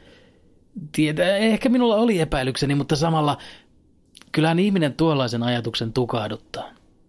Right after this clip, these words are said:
ettei joudu hoitoon. Ei sitä kehtaa ruveta huutelemaan, että minua taidetaan kuvata jatkuvasti, minä taidan olla viihdettä muille. Mutta nyt aukottoman todisteen edessä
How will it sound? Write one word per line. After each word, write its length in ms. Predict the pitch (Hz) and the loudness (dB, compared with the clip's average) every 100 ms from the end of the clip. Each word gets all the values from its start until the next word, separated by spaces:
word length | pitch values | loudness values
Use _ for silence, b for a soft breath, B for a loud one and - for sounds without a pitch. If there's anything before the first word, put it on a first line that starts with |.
| _ - - | _ -10 -4
ettei 340 | 113 - 127 | -4 0 0
joudu 200 | 135 139 | 2 0
hoitoon. 640 | 127 139 113 101 98 - - _ _ _ _ _ _ | 0 0 -2 -6 -10 -12 -16 _ _ _ _ _ _
Ei 120 | - 131 | -2 0
sitä 160 | 139 | 0
kehtaa 280 | 139 123 135 | -2 -2 0
ruveta 240 | 143 127 | 0 0
huutelemaan, 540 | 120 143 135 120 120 117 | 0 0 0 -2 -2 -4
että 160 | - | -4
minua 280 | 139 233 131 | -4 -2 -2
taidetaan 460 | - 131 117 123 113 | 0 -2 -2 -4 -4
kuvata 320 | 165 135 110 | -2 -2 -2
jatkuvasti, 640 | 110 117 - 117 120 123 - B B | -4 -6 -6 -6 -4 -6 -8 B B
minä 220 | 196 185 | 0 0
taidan 340 | 135 139 123 | 0 0 2
olla 260 | 135 131 123 | 0 0 0
viihdettä 480 | 160 135 113 - 110 | 0 0 -2 -4 -2
muille. 460 | 127 117 104 - - - _ _ - _ _ _ _ - B B B B B B B B - | 0 0 -4 -12 -18 -20 _ _ -20 _ _ _ _ -20 B B B B B B B B -4
Mutta 180 | 160 | 0
nyt 180 | 196 196 | 2 2
aukottoman 540 | 202 196 190 208 190 180 | 0 0 -2 0 0 0
todisteen 500 | 190 180 - 185 180 | 0 0 0 -2 0
edessä 500 | 180 170 - - | 0 -2 -2 -2